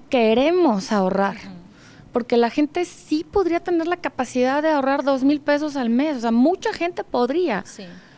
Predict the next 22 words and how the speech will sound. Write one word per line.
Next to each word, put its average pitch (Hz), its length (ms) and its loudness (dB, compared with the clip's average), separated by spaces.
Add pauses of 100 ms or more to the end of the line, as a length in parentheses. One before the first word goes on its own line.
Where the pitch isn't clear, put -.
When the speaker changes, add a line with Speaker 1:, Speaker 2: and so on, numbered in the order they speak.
(260)
Speaker 1:
pero 247 160 2
pues 240 160 -4
también 247 240 0
es 330 120 -4
una 330 120 0
cuestión 285 840 4 (720)
cultural. 240 680 0 (760)
O - 60 -20
sea, 226 120 -4
si 208 280 -4
yo 269 380 2 (280)
quiero 277 440 2
ahorrar, 269 420 0 (100)
pues 196 260 -8
entonces 208 480 -6 (480)
voy 220 240 0
a 262 120 2
procurar 220 920 0
la 254 160 -2
manera 214 380 0
de 190 100 -2
hacerlo. 220 560 -4